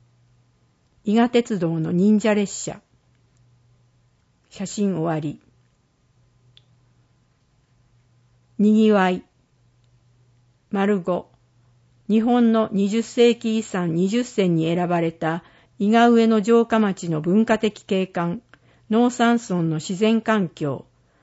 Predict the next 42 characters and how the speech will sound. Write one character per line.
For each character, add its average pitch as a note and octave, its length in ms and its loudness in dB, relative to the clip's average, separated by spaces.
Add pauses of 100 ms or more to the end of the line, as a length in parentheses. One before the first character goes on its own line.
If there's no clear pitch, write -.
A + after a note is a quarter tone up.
(180)
旧 G#3+ 400 -2
上 G3+ 180 2
野 A3+ 160 2
市 - 120 -8
庁 A#3+ 240 -2
舎 E3+ 180 -2
の D#3+ 100 0
有 A3 280 0
効 A#3 280 2
活 A#3+ 320 -6
用 E3+ 160 0
に D#3+ 160 -2
よ D#3+ 160 -2
る D#3 100 -6
観 G#3+ 280 0
光 A3+ 240 -2
戦 G#3+ 260 -2
略 D3+ 240 -4
と F3 340 -6 (380)
に F#3+ 120 0
ぎ A3+ 140 2
わ A3 160 0
い G#3+ 100 0
を G#3 80 -4
創 G3 260 -6
出 - 240 -14
し - 180 -10
ま D#3+ 160 -4
す。 - 300 -20 (1600)
丸 G3+ 300 -2
六。 F3+ 480 -6 (960)
伊 B3 100 0
賀 A#3+ 140 2
の F3 120 -2
可 F#3+ 140 -6
能 G#3+ 220 2
性 A3 300 2
を G3+ 100 2
生 G3+ 120 -6
か G3 140 -2
し - 160 -12
た - 260 -6